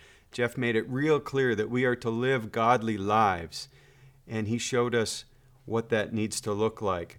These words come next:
for older women, older men, younger men, younger women.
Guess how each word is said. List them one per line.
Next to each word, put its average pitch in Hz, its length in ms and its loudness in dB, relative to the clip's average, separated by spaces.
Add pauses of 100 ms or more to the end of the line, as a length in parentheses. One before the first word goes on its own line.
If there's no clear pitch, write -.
for 110 300 -4
older 127 340 0
women, 104 560 -4 (120)
older 123 360 0
men, 101 600 -2
younger 139 460 2
men, 87 520 -4
younger 127 440 0
women. 104 400 -4